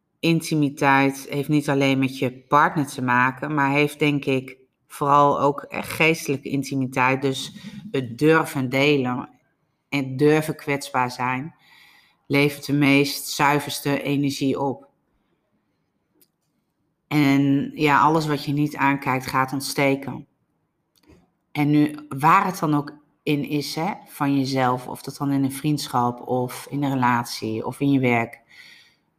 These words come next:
uiteindelijk, eh, ja, ga je het pus wel ruiken, zeg maar. Dat is wat ik altijd geloof. <laughs> Ja, vroeg of laat. Dus leiderschap,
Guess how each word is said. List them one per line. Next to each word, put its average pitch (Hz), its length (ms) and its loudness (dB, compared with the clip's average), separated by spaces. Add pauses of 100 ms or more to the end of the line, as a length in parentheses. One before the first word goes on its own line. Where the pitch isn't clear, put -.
(320)
uiteindelijk, 143 800 2
eh, 139 400 2 (260)
ja, 151 340 -4 (520)
ga - 220 -4
je 143 60 0
het - 80 -18
pus 143 220 -2
wel 139 140 0
ruiken, 123 360 0
zeg - 240 -16
maar. 107 200 -16 (800)
Dat 143 300 -4
is 135 100 -2
wat 131 140 -2
ik 135 120 -2
altijd 131 280 -2
geloof. 117 480 -8 (260)
<laughs> - 140 -20 (260)
Ja, 202 360 4
vroeg - 320 -4
of - 140 -8
laat. 131 440 -2 (3000)
Dus 180 540 2
leiderschap, 165 1120 0